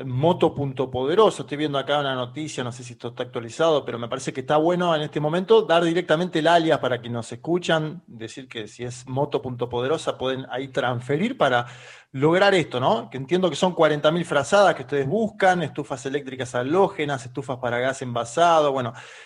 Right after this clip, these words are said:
eh, eh, ahora me dirás. Lo, lo que te qui-, lo, quiero que me cuentes en un minuto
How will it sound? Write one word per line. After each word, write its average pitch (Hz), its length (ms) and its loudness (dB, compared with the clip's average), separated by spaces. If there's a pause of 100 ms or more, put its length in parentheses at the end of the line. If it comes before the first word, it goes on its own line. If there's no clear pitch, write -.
(160)
eh, 127 540 -6
eh, - 0 - (480)
ahora 156 240 0
me 151 120 0
dirás. 127 360 -4 (300)
Lo, 151 240 -2
lo 190 260 2
que 196 100 -6
te 196 160 -14
qui-, - 220 -12
lo, 214 240 -4 (140)
quiero - 520 -2
que 170 140 -4
me 170 120 -4
cuentes 214 360 -4
en 175 80 0
un 208 100 0
minuto 226 640 2